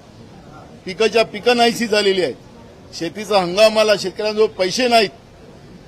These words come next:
घेतलेलं जे धान्य होतं त्याचे पैसे अजूनपर्यंत शेतकऱ्यांनी दिले नाहीत.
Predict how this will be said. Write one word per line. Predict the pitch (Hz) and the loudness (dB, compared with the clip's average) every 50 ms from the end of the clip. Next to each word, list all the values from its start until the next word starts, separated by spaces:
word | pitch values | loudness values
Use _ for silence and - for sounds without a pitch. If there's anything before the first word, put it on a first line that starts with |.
| - - - - | -20 -20 -14 -8
घेतलेलं | 143 165 175 - - 202 208 220 226 226 220 202 175 - - - - - - - - - - - - 127 | -6 -6 -6 -4 -2 0 2 2 2 2 2 0 -2 -4 -8 -18 -20 -20 -20 -20 -20 -20 -20 -20 -14 -10
जे | 147 180 | -8 -8
धान्य | 170 160 147 170 185 214 226 226 | -6 -4 -4 -2 -2 -2 -2 -2
होतं | 220 214 208 226 226 233 | 0 -2 0 2 0 0
त्याचे | 220 - 190 160 202 214 | 0 0 -2 -2 -2 -4
पैसे | 202 - 185 185 175 202 247 | -4 -4 -4 -4 0 0 0
अजूनपर्यंत | 233 208 233 226 214 233 226 208 220 - | 0 0 -2 -2 -2 -2 -2 -2 -2 -2
शेतकऱ्यांनी | 208 208 - - 226 226 226 220 208 | -4 -6 -6 -4 -4 -4 -4 -4 -4
दिले | 202 208 208 208 | -2 -2 0 0
नाहीत. | 202 190 165 147 | 0 0 -2 -2